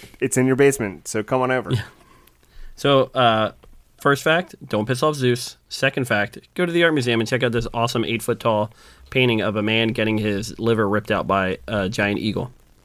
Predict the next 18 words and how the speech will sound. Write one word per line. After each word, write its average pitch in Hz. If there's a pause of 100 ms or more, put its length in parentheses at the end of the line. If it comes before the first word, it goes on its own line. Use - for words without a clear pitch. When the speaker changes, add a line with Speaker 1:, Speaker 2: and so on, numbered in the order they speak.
(180)
Speaker 1:
Is 120
it 117
always 131
there, 165
or 127
is 120
it 117
just, 110
like, 110
on, 104 (300)
on 104
tour? 98 (840)
Speaker 2:
Well, 143
here's 143
the 151
thing. 131 (520)
The 127
painting, 139